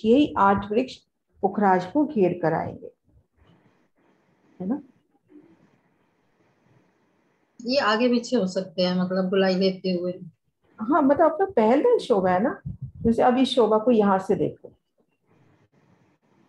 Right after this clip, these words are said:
Speaker 1: इस तरह से ये घेर के जाएंगी हारे। जब वो पुखराज की हद में आएंगी तो ऐसे गोलाई में हो जाएगी।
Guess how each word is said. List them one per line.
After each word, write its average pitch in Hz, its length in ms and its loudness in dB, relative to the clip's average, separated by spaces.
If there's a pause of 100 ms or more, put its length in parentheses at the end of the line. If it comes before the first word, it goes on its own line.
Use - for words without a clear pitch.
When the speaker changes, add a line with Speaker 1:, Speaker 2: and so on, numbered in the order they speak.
(200)
Speaker 1:
इस 330 220 2
तरह 294 180 6
से 302 160 0
ये 294 140 4
घेर 220 300 4
के 247 140 2
जाएंगी 190 420 2
हारे। 165 380 -4 (2250)
जब 233 160 6
वो 285 120 4
पुखराज 247 640 4
की 311 80 6
हद 240 260 2
में 240 120 6
आएंगी 214 300 2
तो 320 120 0
ऐसे 311 240 2
गोलाई 247 360 6
में 277 100 2
हो 220 160 4
जाएगी। 165 320 -2